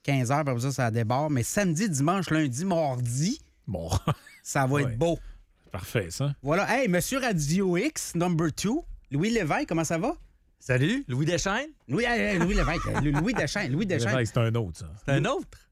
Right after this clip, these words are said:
Speaker 3: ouais.
Speaker 1: Louis Deschaines, euh, écoute, t'arrives du Journal de Québec.
Speaker 3: Exact.
Speaker 1: Directement.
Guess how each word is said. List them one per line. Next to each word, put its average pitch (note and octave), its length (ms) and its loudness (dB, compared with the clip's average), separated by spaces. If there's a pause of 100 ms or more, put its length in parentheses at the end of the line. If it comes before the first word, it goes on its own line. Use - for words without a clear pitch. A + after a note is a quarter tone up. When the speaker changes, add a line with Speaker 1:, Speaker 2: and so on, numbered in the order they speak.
Speaker 3:
ouais. A#2+ 260 -4
Speaker 1:
Louis D3+ 280 0
Deschaines, G3 500 -2
euh, B2+ 600 0
écoute, B2 260 -2
t'arrives D3+ 320 2
du B2 180 -2
Journal C#3+ 360 2
de C3+ 80 0
Québec. D3 380 -2 (360)
Speaker 3:
Exact. A2 480 2
Speaker 1:
Directement. C#3+ 560 0